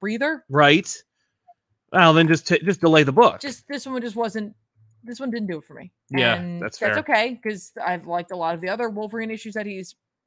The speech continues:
Speaker 1: written, and it's not like this is gonna be like me go like, "I'm not picking this book up anymore."
Speaker 2: Yeah.
Speaker 1: And I'm like, "No, I really do wanna see this Beast three, s-, Beast thing through to the end."
Speaker 2: Yeah, that's fair.
Speaker 1: So I'm on, down for that.
Speaker 2: Well, hopefully he doesn't drop the ball with Predator versus Wolverine,
Speaker 1: Oh,
Speaker 2: 'cause
Speaker 1: he's
Speaker 2: he's
Speaker 1: writing
Speaker 2: writing
Speaker 1: that
Speaker 2: that as
Speaker 1: one
Speaker 2: well.
Speaker 1: too?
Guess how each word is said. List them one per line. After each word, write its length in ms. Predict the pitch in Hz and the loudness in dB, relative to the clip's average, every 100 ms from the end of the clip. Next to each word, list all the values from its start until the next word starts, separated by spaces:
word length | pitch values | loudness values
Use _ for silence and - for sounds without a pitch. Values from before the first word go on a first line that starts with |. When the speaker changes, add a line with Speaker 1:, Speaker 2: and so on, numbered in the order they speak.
| _ | _
Speaker 1:
written, 220 | 233 262 311 | -8 -6 -4
and 80 | 220 | -4
it's 80 | 185 | -4
not 100 | 190 | -4
like 160 | 185 | -4
this 120 | 175 | -6
is 60 | 175 | -10
gonna 120 | 180 | -10
be 80 | 170 | -6
like 120 | 170 | -6
me 100 | 175 | -6
go 120 | 160 165 | -6 -4
like, 120 | 165 | 0
"I'm 160 | 294 381 | 0 2
not 200 | 294 - | -2 -2
picking 260 | 233 208 | -8 -8
this 120 | 196 160 | -10 -8
book 240 | 175 170 | -10 -8
up 120 | 156 | -10
anymore." 200 | 165 160 | 0 4
Speaker 2:
Yeah. 140 | 151 101 | 4 4
Speaker 1:
And 80 | 180 | -2
I'm 40 | |
like, 140 | 220 | -4
"No, 80 | 247 | 0
I 80 | 220 | 0
really 340 | 208 214 208 | 0 -4 -6
do 140 | 185 180 | -8 -10
wanna 160 | 180 | -10
see 120 | 180 190 | -12 -10
this 160 | 165 | -12
Beast 220 | - 170 - | -12 -16 -10
three, 260 | 165 160 _ _ | -10 -10 _ _
s-, 180 | - - 139 _ _ - | -20 -20 _ _ _ -12
Beast 320 | 240 247 - _ | -10 -12 -20 _
thing 260 | 233 214 196 | -4 -4 -8
through 180 | 214 208 | -10 -10
to 100 | 208 | -8
the 140 | 190 180 | -8 -6
end." 240 | 202 320 | -6 -2
Speaker 2:
Yeah, 140 | 143 147 | 2 2
that's 140 | 151 | 4
fair. 200 | 120 113 | 4 4
Speaker 1:
So 140 | - | 4
I'm 180 | 175 170 | -2 0
on, 200 | 165 160 - 175 | -4 -6 -10 -6
down 220 | 170 156 | -4 -4
for 80 | 160 | 0
that. 220 | 214 302 - | 2 0 0
Speaker 2:
Well, 120 | 214 | 2
hopefully 320 | 233 196 190 175 | 4 6 6 4
he 60 | |
doesn't 200 | 151 147 | 0 -2
drop 220 | 131 147 156 | 4 4 4
the 60 | |
ball 200 | 127 143 | 2 4
with 140 | 143 - | 4 2
Predator 300 | 139 131 127 | 0 0 0
versus 260 | 120 110 | -4 -6
Wolverine, 420 | 110 117 95 78 - | -4 -2 -4 -12 -8
Speaker 1:
Oh, 60 | 196 | -4
Speaker 2:
'cause 40 | |
Speaker 1:
he's 80 | 104 | -2
Speaker 2:
he's 60 | 101 | 2
Speaker 1:
writing 200 | 127 - | 2 2
Speaker 2:
writing 0 | |
Speaker 1:
that 180 | 123 | 0
Speaker 2:
that 40 | 120 | 0
as 60 | |
Speaker 1:
one 100 | 113 | -2
Speaker 2:
well. 80 | 110 101 | -2 -2
Speaker 1:
too? 40 | 208 | -6